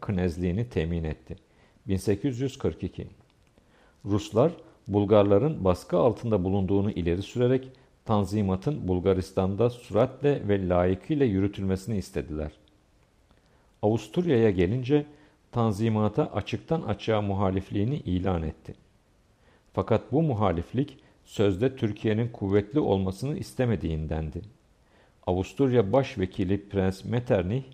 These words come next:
Avrupa usullerinin Türkiye'yi zayıf düşüreceğini ileri sürerek Türklerin eski rejime bağlı kalmaları gerektiğine inanıyordu. Bu inancını belirten düşüncelerini Avusturya'nın İstanbul'daki elçisi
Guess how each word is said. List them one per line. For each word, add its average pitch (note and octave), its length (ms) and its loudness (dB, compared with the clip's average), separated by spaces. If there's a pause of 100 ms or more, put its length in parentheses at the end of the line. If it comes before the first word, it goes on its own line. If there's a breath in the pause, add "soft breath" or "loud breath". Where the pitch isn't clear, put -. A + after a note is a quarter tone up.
(560 soft breath)
Avrupa C#3+ 420 2
usullerinin G2 840 0
Türkiye'yi A#2 500 0
zayıf G2+ 360 0
düşüreceğini F#2+ 580 0
ileri F2 360 -2
sürerek G#2+ 520 0 (420 soft breath)
Türklerin A2+ 600 2
eski G2+ 340 -2
rejime G2+ 440 0
bağlı F#2+ 300 4
kalmaları F#2 480 2
gerektiğine F#2 600 -2
inanıyordu. F#2 640 -2 (800 soft breath)
Bu C#3 160 -2
inancını A#2 560 0
belirten G#2 480 2
düşüncelerini F#2 800 0 (420 loud breath)
Avusturya'nın A#2 880 0
İstanbul'daki G2 840 0
elçisi G2 720 -2